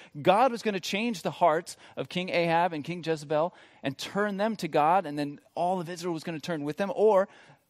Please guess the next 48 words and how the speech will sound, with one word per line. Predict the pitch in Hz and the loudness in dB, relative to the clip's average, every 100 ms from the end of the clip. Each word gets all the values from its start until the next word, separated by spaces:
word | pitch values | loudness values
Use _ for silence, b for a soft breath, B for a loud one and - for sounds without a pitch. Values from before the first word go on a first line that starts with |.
| _ | _
because | 170 190 196 | -2 2 0
the | 170 151 | -2 -8
people's | - 302 226 180 | -4 -2 -2 -2
hearts | 151 147 - | 0 -2 -4
were | |
gonna | 147 143 | -4 -4
be | 147 | -4
changed, | 147 165 165 | -4 -4 -4
they | 170 | -4
would | 160 | -4
just | 180 | -6
rise | 147 143 165 | -2 0 0
up | 165 | -4
against | 151 135 156 - | -6 -6 -6 -6
them. | 90 B B B - - | -12 B B B -12 -6
I | 170 | -6
don't, | 180 98 | -8 -10
maybe | 143 160 | -8 -4
we | 165 | -4
don't | 170 170 | -2 0
know | 165 165 | 0 0
exactly | 139 151 156 | 0 -2 -2
what | 147 | -6
he | 139 131 | -6 -4
thought, | 143 156 - 165 _ b b | -2 -2 -6 -18 _ b b
but | - 135 | -10 -4
he, | 147 143 - 135 | -2 -2 -6 -12
because | 135 - - 208 - | -12 -6 -2 -2 -2
he | 185 | -6
went | 170 180 135 | -6 -8 -4
there, | 131 160 113 104 b b b - | 0 0 0 -4 b b b -12
it's | 139 | -12
clear | - - 180 | -10 -6 -6
that | 131 131 | -4 -6
he | 165 | -8
was, | 151 135 | -8 -10
he | 156 170 | -10 -6
thought, | 160 127 | -4 -4
"This | 170 | -8
is | 147 170 | -10 -12
it, | - | -12
man. | 113 123 | -10 -10
This | 165 | -12
is | 139 | -14
the | 127 | -16
change. | - - - 131 | -12 -12 -12 -14
I'm | - 151 | -14 -10
ready." | 180 139 | -10 -10